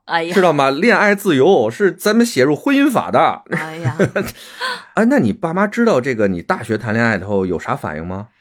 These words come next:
Speaker 1: 其实也没什么反应，因为不是我直接告诉他们的，
Speaker 2: 嗯。
Speaker 1: 是有一年的寒假回去，我开始频繁地煲电话粥。
Speaker 2: 哦，这不很正常？
Speaker 1: 啊，所以我爸妈也就看出来了，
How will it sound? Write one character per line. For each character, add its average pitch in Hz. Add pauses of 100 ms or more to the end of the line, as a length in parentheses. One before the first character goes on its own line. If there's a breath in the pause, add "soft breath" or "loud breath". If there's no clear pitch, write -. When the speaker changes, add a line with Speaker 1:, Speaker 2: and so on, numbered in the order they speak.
(340 soft breath)
Speaker 1:
其 -
实 330
也 147
没 139
什 -
么 185
反 131
应， 160
因 247
为 285
不 233
是 240
我 135
直 185
接 262
告 403
诉 170
他 143
们 143
的， 185
Speaker 2:
嗯。 92 (120)
Speaker 1:
是 285
有 175
一 247
年 196
的 247
寒 156
假 254
回 185
去， 214
我 147
开 208
始 143
频 226
繁 165
地 185
煲 226
电 233
话 208
粥。 254
Speaker 2:
哦， 185
这 196
不 175
很 101
正 90
常？ -
Speaker 1:
啊， 180 (280 soft breath)
所 277
以 320
我 156
爸 240
妈 220
也 175
就 127
看 294
出 196
来 131
了， 82